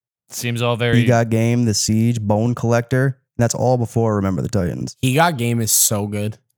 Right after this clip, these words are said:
Speaker 2: I've never seen it.
Speaker 1: I don't
Speaker 3: Spike
Speaker 1: think I
Speaker 3: Lee
Speaker 1: have either.
Speaker 3: movie. He's a basketball.
Speaker 2: No,
Speaker 3: He's
Speaker 2: it's a
Speaker 3: the
Speaker 2: Spike Lee
Speaker 3: father.
Speaker 2: joint.
Speaker 3: Spike Lee joint. Excuse me. Ray Allen is in it. Ray Allen, former Celtic.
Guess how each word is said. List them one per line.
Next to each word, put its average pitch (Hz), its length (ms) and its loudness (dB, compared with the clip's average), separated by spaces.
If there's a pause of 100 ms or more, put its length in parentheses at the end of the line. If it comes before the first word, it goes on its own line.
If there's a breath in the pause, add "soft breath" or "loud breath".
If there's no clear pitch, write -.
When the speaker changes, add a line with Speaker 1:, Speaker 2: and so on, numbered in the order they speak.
(280)
Speaker 2:
I've 117 60 0
never 110 160 2
seen 117 220 0
it. - 80 -6 (300)
Speaker 1:
I 101 120 -6
don't 113 100 0
Speaker 3:
Spike 127 160 2
Speaker 1:
think 98 80 -4
I - 20 2
Speaker 3:
Lee 123 60 2
Speaker 1:
have 120 80 2
either. 120 80 0
Speaker 3:
movie. 117 160 0
He's 113 220 -2
a 113 40 -4
basketball. 110 560 -4
Speaker 2:
No, 110 120 2
Speaker 3:
He's 101 120 0
Speaker 2:
it's - 80 -4
a 104 40 -4
Speaker 3:
the 123 80 2
Speaker 2:
Spike 120 40 2
Lee 120 60 2 (180)
Speaker 3:
father. 117 60 4
Speaker 2:
joint. 113 300 2 (220)
Speaker 3:
Spike 113 260 -6
Lee 120 80 0
joint. 110 240 -4
Excuse 113 340 -2
me. 104 160 -4 (220 loud breath)
Ray 127 240 2
Allen 113 320 -2
is 95 100 -6
in 92 100 -6
it. 85 140 -8 (420)
Ray 104 160 0
Allen, 98 420 -4 (180)
former 104 260 -2
Celtic. 104 560 -4